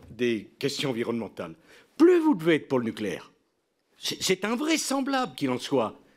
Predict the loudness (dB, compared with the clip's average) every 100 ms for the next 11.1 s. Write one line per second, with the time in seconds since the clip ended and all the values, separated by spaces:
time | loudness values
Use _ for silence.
0 | _ _ _ -12 -4 -4 -4 -6 -8 -8
1 | -6 -4 -2 0 2 2 0 0 2 4
2 | 4 2 2 0 0 2 2 2 2 2
3 | 2 0 0 2 2 2 0 0 -2 0
4 | 2 0 0 2 2 0 -8 -8 -2 0
5 | 2 0 2 2 4 2 2 2 2 -2
6 | -10 -14 _ _ _ _ _ _ _ _
7 | _ _ _ _ _ _ _ _ 2 4
8 | 4 0 -2 -2 -2 0 0 0 -2 -8
9 | -4 2 4 4 0 4 4 4 0 -2
10 | 0 2 0 0 -2 -2 -2 -2 -2 -2